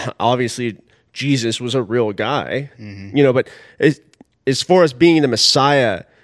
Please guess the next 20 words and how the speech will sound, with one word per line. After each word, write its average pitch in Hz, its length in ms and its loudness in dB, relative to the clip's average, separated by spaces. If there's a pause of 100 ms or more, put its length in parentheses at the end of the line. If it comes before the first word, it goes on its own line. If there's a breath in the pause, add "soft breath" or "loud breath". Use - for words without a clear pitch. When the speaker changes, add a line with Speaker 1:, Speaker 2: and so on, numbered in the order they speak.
(240 soft breath)
Speaker 1:
that 151 180 2
is 135 120 -2
a 143 80 2
hard 143 580 0
thing 131 300 4
for 120 180 -2
me 110 480 2 (580)
to, 104 400 0 (140)
to, 95 380 -4 (320)
to - 140 -6 (100)
actually 117 1160 -2 (540)
fall 101 540 -2
in 104 160 -4
line 120 380 -2
with, 65 460 -14
you 110 200 -2
Speaker 2:
Mm. - 20 4
Speaker 1:
know, 120 120 2
and, 117 120 2
like, 110 240 -2